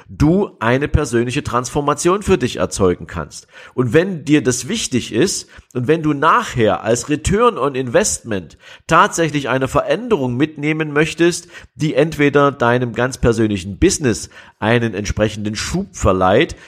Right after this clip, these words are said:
mit dem du dann wesentlich mehr Umsatz und mehr Erfolg generieren kannst, oder ob du deine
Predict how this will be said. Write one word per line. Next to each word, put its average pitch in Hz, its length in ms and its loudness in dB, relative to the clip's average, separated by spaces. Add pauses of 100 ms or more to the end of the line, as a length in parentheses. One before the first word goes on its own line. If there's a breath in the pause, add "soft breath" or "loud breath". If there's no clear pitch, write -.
(100)
mit 131 240 0
dem 139 180 2
du 131 140 2
dann 131 260 2
wesentlich 127 420 -2
mehr 120 160 0
Umsatz 131 380 -2
und 117 140 -10
mehr 120 100 -2
Erfolg 160 440 2
generieren 104 480 -2
kannst, 127 480 -4
oder 127 500 4 (360 loud breath)
ob 160 280 4
du 156 200 4
deine 131 520 0